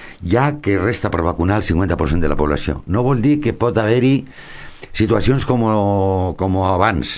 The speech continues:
però recordem que l'any passat, a, a, en aquestes dates, era la desescalada que dèiem, i als pocs temps teníem ja les uvis plenes i con una mortalitat,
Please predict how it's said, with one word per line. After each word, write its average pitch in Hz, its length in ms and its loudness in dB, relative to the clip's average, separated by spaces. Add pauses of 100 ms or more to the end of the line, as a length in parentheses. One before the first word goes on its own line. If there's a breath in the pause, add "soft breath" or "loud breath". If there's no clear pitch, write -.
(360 loud breath)
però 90 240 2
recordem 85 640 2
que 98 140 0
l'any 95 260 2
passat, 101 420 0
a, 82 60 -2
a, - 340 -2
en 85 140 0
aquestes 95 420 -2
dates, 117 460 -2 (500 loud breath)
era 104 320 4
la 92 200 2
desescalada 95 760 0
que 85 140 2
dèiem, 123 500 2 (400 loud breath)
i 101 120 4 (160)
als 85 420 0
pocs - 380 -2
temps 139 420 0 (100)
teníem 95 440 0
ja 104 360 2
les 98 240 0
uvis 92 400 0
plenes 104 640 2
i 95 380 2
con 87 180 0
una 90 140 0
mortalitat, 90 680 0